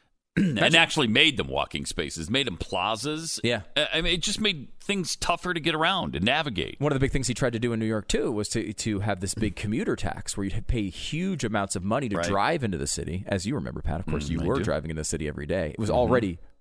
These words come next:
Speaker 2: really freaking expensive to park your car, uh, and paying tolls. He wanted to, you know, to make that much, much higher. Think of what he would do to the
Speaker 1: Yes.
Speaker 2: national
Speaker 1: Yeah.
Speaker 2: capital. I mean, it, as a president, I mean, think of,
Speaker 1: Yeah.
Speaker 2: think of the things he would push through there. That would be, uh,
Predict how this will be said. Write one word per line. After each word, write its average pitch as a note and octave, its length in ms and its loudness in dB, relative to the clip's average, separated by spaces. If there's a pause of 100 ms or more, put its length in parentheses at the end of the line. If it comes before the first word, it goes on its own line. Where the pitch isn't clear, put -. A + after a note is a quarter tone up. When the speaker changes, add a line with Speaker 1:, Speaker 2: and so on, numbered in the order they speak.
Speaker 2:
really F#2 460 0
freaking E2+ 360 -2
expensive F#2 460 -2
to - 60 -4
park F#3+ 240 4
your G2+ 100 -2
car, D2+ 300 -2 (380)
uh, G2 180 0
and F3+ 240 2
paying G2 240 4
tolls. D2 400 -2
He C3 200 0
wanted G#2 460 -2
to, C#2+ 340 -2
you G2 100 -6
know, - 140 -12 (120)
to - 80 -2
make F#2 160 -2
that C#2+ 100 -2
much, G3 220 0
much A#2+ 160 0
higher. G#1 360 -2 (320)
Think - 200 4
of C#4 100 2
what C#4 120 4
he G#3+ 100 2
would F#3 160 0
do F3 120 0
to - 140 -2
the B2+ 100 0
Speaker 1:
Yes. A#2 60 0
Speaker 2:
national B2+ 640 0 (100)
Speaker 1:
Yeah. - 60 -2
Speaker 2:
capital. - 480 -2 (480)
I A#2 60 2
mean, B2 140 2
it, F2 340 0
as A#2 200 2
a - 40 -10
president, E2+ 500 0
I A2 60 4
mean, A2 180 0
think G3 280 0
of, D3 80 2
Speaker 1:
Yeah. D#2 80 -2
Speaker 2:
think A#3+ 160 2
of - 20 2
the D3+ 80 2
things D3+ 220 0
he D#3 80 0
would A#2+ 180 0
push - 460 2
through C3+ 260 0
there. A#2 380 4
That A2 120 2
would A2 140 -2
be, G2 380 2
uh, E2+ 400 2